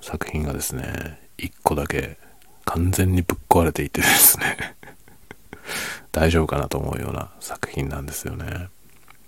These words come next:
まあ、あんまりね、コメントしづらいから、多分みんなね、あんまり僕の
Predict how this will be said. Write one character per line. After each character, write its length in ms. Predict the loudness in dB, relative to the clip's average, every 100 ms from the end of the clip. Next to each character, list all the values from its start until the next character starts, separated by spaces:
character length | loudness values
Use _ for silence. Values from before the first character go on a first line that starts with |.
| -20 -20 -20 -20 -20 -20 -20 -20 -20 -20 -20 -20 -20 -20 -20 -20 -20 -20 -20 -20 -20 -20 -20 -20 -20 -20 -20 -14
ま 100 | -4
あ、 20 | 0
あ 20 |
ん 60 |
ま 80 | 2
り 80 | 4
ね、 200 | 2 0
コ 100 | 0
メ 120 | 0 0
ン 80 |
ト 100 | 0
し 140 | -2 0
づ 100 | 2
ら 120 | 4
い 80 | 2
か 120 | 0
ら、 260 | -2 -6 -10 -10
多 100 | -4
分 220 | 0 0 0
み 100 | 0
ん 60 |
な 80 | 0
ね、 340 | 0 -4 -6 -12 -10
あ 100 | -8
ん 80 | -4
ま 100 | -4
り 100 | -2
僕 240 | -4 -2
の 180 | -4